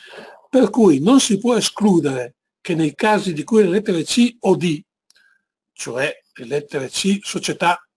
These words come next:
tra tutti i professionisti e società di ingegneria, queste si tratti di società riconducibili al decreto ministeriale trentaquattro,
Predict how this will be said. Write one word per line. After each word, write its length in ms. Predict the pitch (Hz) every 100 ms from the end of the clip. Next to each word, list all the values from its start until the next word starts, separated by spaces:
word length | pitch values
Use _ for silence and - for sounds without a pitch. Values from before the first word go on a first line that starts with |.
| _
tra 240 | - 147 -
tutti 280 | - 220 -
i 40 |
professionisti 840 | 208 165 165 - 175 165 - - - _ _ - _ _ _
e 140 | 180
società 560 | - 160 165 175 175 -
di 240 | 139 135 -
ingegneria, 840 | 202 156 165 156 143 127 151 233 _ _ _ _ _ _ _ _ _ _
queste 440 | - 269 - 170 -
si 240 | - 233
tratti 360 | 208 269 220 302
di 80 | 240
società 580 | 190 190 269 185 208 - _ _ _ -
riconducibili 1000 | 123 254 277 247 330 - 165 160 190 285 -
al 180 | 180
decreto 400 | 160 196 202 190
ministeriale 520 | 185 180 - 175 156 160
trentaquattro, 800 | 165 160 - 156 147 - 160